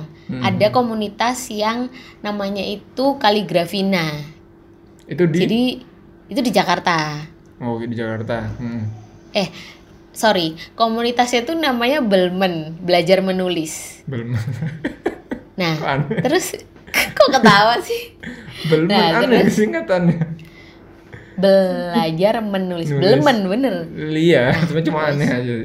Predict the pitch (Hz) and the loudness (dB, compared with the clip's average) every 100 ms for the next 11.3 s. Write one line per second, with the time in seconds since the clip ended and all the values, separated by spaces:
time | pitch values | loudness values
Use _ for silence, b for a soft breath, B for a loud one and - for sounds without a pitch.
0 | - 156 160 - 131 123 - - - - | -4 0 2 2 -2 -4 -6 -16 -20 -20
1 | - 143 135 165 B B B B B - | -6 -4 -4 -6 B B B B B -20
2 | - - - - - - - - - - | -20 -20 -20 -20 -20 -20 -20 -20 -20 -20
3 | - - - 311 240 190 190 285 - - | -20 -4 4 6 6 4 0 -2 -4 -14
4 | - _ - - 196 180 185 185 190 147 | -20 _ -12 -4 -4 -2 -4 -2 -4 -4
5 | 143 196 277 - - 220 202 196 190 185 | 4 4 4 0 -8 -4 -2 -2 -2 -4
6 | 185 - - 208 - 208 196 185 190 175 | -6 -12 -10 -8 -2 4 6 4 2 -2
7 | 160 180 151 147 165 196 247 214 180 170 | -4 -4 -6 -4 -2 -2 -2 -6 -8 -8
8 | 185 254 208 190 180 165 170 185 175 147 | -6 0 2 2 0 -2 -2 -2 -2 -2
9 | 143 151 B B B 120 117 107 208 185 | -8 -14 B B B -4 -2 -2 0 0
10 | - 214 - 220 220 214 220 233 233 233 | 0 -4 2 4 4 0 -2 -2 -4 -4
11 | 370 403 | -4 -4